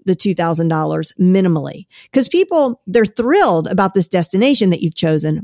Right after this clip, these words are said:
but that's not why they are coming. They are coming for the access to you and your expertise and what the promise is of the weekend or week or however long you're gonna make your retreat.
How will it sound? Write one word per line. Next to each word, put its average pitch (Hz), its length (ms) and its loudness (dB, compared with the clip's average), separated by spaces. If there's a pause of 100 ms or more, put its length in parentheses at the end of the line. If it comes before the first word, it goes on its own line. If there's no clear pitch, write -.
but 202 220 -2
that's 233 340 0
not 196 240 -2
why 165 440 0
they 170 100 0
are 160 120 -4
coming. 160 440 -4 (320)
They 208 140 2
are 202 80 2
coming 233 420 0
for 202 220 0
the 185 180 0
access 185 500 -2
to 190 100 -2
you 247 380 2
and 202 140 2
your 190 100 -2
expertise 220 720 -2
and 185 140 0
what 185 140 -2
the 170 80 -4
promise 254 520 -2
is 175 400 0 (380)
of 202 460 2
the 170 500 2
weekend 165 560 0
or 170 220 2
week 202 420 0
or 165 120 0
however 175 280 2
long 165 340 0
you're 175 180 -2
gonna 165 140 0
make 160 220 0
your 160 140 0
retreat. 160 440 -2